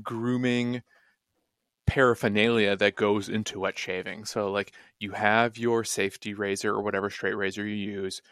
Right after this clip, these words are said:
you have your brush, you have your shaving soap, and then it all comes together with this,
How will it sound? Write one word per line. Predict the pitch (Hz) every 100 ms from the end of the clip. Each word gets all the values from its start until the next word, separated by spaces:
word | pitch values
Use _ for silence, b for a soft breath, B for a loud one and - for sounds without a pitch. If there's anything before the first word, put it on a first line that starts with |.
| b -
you |
have | 92 95 98
your | 120
brush, | 113 113 101 101 95 - _ _
you | -
have | 101 101
your | 110
shaving | 107 98 101
soap, | - 95 95 -
and | 110 107
then | 98 101 -
it | 107
all | 104 104 107
comes | - 107
together | - 101 98 95
with | 95 95
this, | 92 90 -